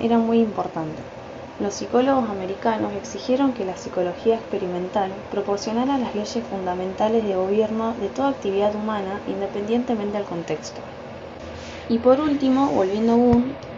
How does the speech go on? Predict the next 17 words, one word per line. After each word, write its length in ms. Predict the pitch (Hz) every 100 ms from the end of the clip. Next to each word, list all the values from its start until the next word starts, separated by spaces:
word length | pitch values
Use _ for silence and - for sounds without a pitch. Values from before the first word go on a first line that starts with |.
| - -
él 140 | 285
distingue 460 | 277 247 247 247 269
entre 280 | 254 233 190
dos 200 | 220 233
psicologías. 840 | 233 196 185 - 175 156 - - - - - - - -
Por 160 | 190
un 140 | 208 220
lado, 340 | 226 220 226 254 277 -
la 360 | 180 175 196 196
A, 20 | 233 -
la 80 | -
psicología 680 | - - 185 175 - - 208
fisiológica, 880 | 208 185 - 185 202 208 - 180 190 190 - - - -
que 80 | 202
empleaba 460 | 185 220 262 269
métodos 400 | 240 233 240 233
experimentales. 960 | 202 - 190 175 170 170 220 - -